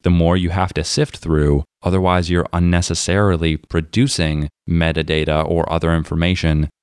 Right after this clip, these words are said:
that may not be filtered through human judgment of actual risks versus false leads or other information that can actually be discarded as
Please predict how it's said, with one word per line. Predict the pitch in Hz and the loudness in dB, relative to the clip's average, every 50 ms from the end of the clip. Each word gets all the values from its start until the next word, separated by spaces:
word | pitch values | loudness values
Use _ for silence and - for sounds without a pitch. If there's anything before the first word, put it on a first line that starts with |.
| _ - | _ -6
that | 87 82 82 - - | -2 -2 -2 -4 -4
may | - 85 80 80 85 | -4 -2 0 0 0
not | 87 87 85 85 | 0 0 -2 -2
be | - 92 87 | -4 -6 -6
filtered | - - 92 92 - - 95 87 - | -4 -2 -2 -2 0 0 -4 -4 -4
through | - - - 104 110 113 110 101 98 95 - _ _ _ | -12 -6 -2 0 2 4 4 4 2 2 0 _ _ _
human | - - - 120 117 113 107 98 | -10 -4 0 2 2 4 2 2
judgment | 87 101 98 101 87 92 90 87 82 - - | 2 0 0 0 0 0 0 0 0 -2 -6
of | 92 82 - - | -10 -12 -10 -8
actual | 95 92 90 90 - - 101 92 85 80 78 | -6 -6 -6 -6 -8 -6 -4 -4 -4 -2 -2
risks | 82 90 117 147 - - - - - - | 0 0 0 0 -2 -6 -8 -10 -10 -10
versus | - 85 85 80 73 85 82 76 - | -4 -2 -2 -2 0 -2 -4 -4 -4
false | - - 82 80 78 - - - | -4 -4 -2 -2 -2 -4 -6 -8
leads | 82 82 80 - - 80 - | -4 -4 -4 -4 -6 -6 -4
or | 82 80 82 80 | -2 0 0 0
other | 80 80 87 85 | 0 0 0 -2
information | 80 - - 82 82 80 82 - - 87 | -2 -2 -2 -2 0 0 -2 -2 -2 -2
that | 85 90 90 - | -2 -2 -2 -6
can | - - - 151 156 - | -10 -8 -4 -2 -2 -2
actually | 78 - - - - 85 85 80 78 78 | -2 -4 -8 -10 -6 -4 -4 -2 -2 -4
be | 73 - 82 80 78 78 76 73 | -4 -2 -2 -2 -2 -2 -2 -4
discarded | - - 80 78 - - - 85 82 82 78 76 65 62 - - | -4 -6 -6 -6 -6 -6 -2 -2 0 0 -2 -4 -6 -10 -12 -8
as | - 85 80 76 76 76 73 71 - | -6 -4 -2 -2 -2 -2 -2 -4 -6